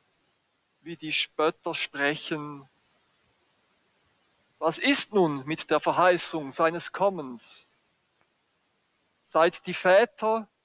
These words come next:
also die Zeitzeugen, entschlafen sind, gestorben sind, bleibt ja alles, wie es ist, von Anbeginn der Schöpfung.“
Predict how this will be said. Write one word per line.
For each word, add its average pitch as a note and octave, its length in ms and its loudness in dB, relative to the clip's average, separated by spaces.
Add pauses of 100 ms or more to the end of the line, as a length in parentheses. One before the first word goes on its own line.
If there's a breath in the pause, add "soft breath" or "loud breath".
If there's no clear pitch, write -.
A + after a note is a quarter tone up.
(240)
also C#3 260 -8
die B2 140 -16
Zeitzeugen, E3+ 920 -2
entschlafen D3+ 960 2
sind, A3 520 -6 (300)
gestorben F3+ 640 -4
sind, F3 500 -8 (840)
bleibt F#3+ 460 4
ja G#3 140 4
alles, F3 540 2
wie E3 140 -6
es G3 200 -6
ist, - 520 -14 (540)
von C3 200 -20
Anbeginn F3+ 840 -6 (600)
der F3+ 120 -10
Schöpfung.“ B2+ 640 -12